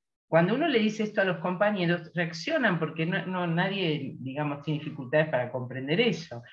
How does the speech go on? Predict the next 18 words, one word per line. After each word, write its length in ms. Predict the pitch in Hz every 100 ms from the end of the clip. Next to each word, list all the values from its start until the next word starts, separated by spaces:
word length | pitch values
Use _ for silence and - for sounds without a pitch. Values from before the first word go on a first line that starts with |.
| - - _
Ahora, 520 | 160 165 151 123 - _ _ _ _ _ _ -
Freire 640 | 202 233 247 262 285 - _ _
es 480 | 165 151 - - - _ _ _ _ -
el, 680 | 156 147 143 143 135 -
digamos, 440 | 143 151 156 147 143
la 100 | 139
imagen 480 | 156 208 226 226 208
sobre 340 | 175 151 147
la 200 | 143 139
que 100 | 156
va 140 | 180
Bolsonaro, 920 | 190 190 170 196 202 160 143 165 165 - _ _ _ _ _ -
¿no? 420 | 123 156 220 - 131
Y 140 | 127
el 100 | 127
escola 400 | - - 151 156
sin 220 | 156 151
partido, 760 | 160 160 - 190 151 147 165